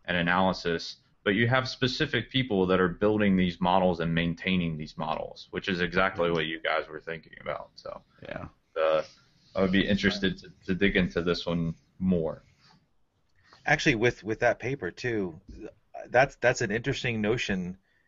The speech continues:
Speaker 3: for an organization, 'cause right now, the, and again, it's the vast majority of, it's not every single one. There are some that are pioneering various efforts in data-driven security and looking at things in better visualization, et cetera. But I mean, most of them are still,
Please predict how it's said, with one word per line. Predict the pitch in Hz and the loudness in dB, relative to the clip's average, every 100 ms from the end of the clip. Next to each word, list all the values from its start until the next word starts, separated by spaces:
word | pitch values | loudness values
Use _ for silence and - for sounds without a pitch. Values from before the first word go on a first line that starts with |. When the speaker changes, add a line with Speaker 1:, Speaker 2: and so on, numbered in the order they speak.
| _ _ _ | _ _ _
Speaker 3:
for | - 117 113 | 0 4 6
an | 110 | 6
organization, | 107 95 98 90 104 - 92 78 71 _ - | 4 4 0 0 0 0 -2 -4 -10 _ -2
'cause | 113 101 - | 0 0 -4
right | - 107 92 | 0 0 2
now, | 107 113 107 95 - _ 101 | 2 4 2 -2 -8 _ -4
the, | 95 101 | -2 -2
and | 85 110 | 0 2
again, | 104 104 92 | 2 2 0
it's | - | 0
the | 101 | 2
vast | 110 107 | 2 2
majority | 92 95 92 85 | 0 2 4 4
of, | 82 | 0
it's | - | 0
not | 98 | 0
every | 87 90 | 0 -2
single | 95 82 90 | -4 -4 -2
one. | 85 78 | -2 0
There | 82 | 2
are | 87 | 2
some | - 98 90 87 | 0 -2 -2 -2
that | 85 | -2
are | 82 | -2
pioneering | - 92 85 90 90 85 82 - - - - | 0 0 0 2 0 0 -6 -14 -20 -20 -2
various | 98 92 92 - | 4 4 4 2
efforts | 95 - 92 90 | -2 -2 -6 -6
in | 87 82 - _ _ _ - 98 | -8 -8 -14 _ _ _ -8 0
data-driven | 101 95 98 92 | 0 2 0 -2
security | - 92 98 95 90 | -4 -2 0 2 2
and | 90 | 0
looking | 92 87 | -2 -4
at | 87 | -4
things | 90 90 82 | -4 -4 -4
in | 82 | -2
better | 82 85 | -2 0
visualization, | 90 80 80 82 80 82 | 0 0 -2 -2 -2 -4
et | 78 | 0
cetera. | 90 78 78 | 2 2 2
But | 92 | 0
I | 80 | 0
mean, | 90 | 0
most | 87 92 - | 0 0 0
of | |
them | 87 85 | -2 -2
are | |
still, | 85 82 85 82 | -2 0 0 0